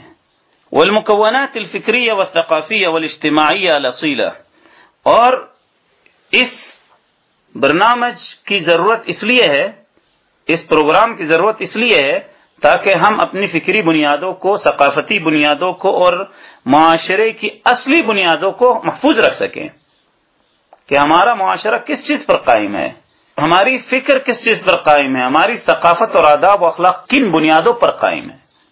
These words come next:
اس بات کی حفاظت کے لیے ہمیں دستور بنانے کی ضرورت ہے،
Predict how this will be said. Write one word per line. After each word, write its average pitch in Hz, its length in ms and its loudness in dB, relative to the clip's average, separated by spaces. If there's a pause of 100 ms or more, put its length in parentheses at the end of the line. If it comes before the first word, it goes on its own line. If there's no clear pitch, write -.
(340)
اس 277 220 0
بات 202 300 2
کی 190 100 0
حفاظت 165 420 0
کے 156 120 -2
لیے 165 160 0
ہمیں 147 300 -2 (720)
دستور 160 320 -2
بنانے 131 380 0
کی 92 120 -12
ضرورت 82 420 -8
ہے، - 120 -20